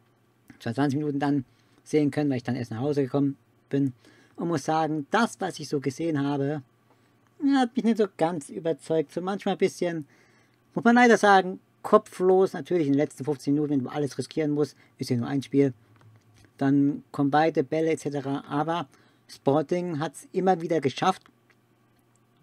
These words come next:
sag ich mal, das Gestocher zu gewinnen. Die waren in den Zweikämpfen vielleicht dann doch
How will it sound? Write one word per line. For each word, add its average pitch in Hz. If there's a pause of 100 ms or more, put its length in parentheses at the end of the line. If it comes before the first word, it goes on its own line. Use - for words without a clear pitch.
(200)
sag 147
ich 131
mal, 151 (460)
das 147
Gestocher 165
zu 165
gewinnen. 160
Die 151
waren 156
in 160
den 151
Zweikämpfen 170
vielleicht 160
dann 156
doch 165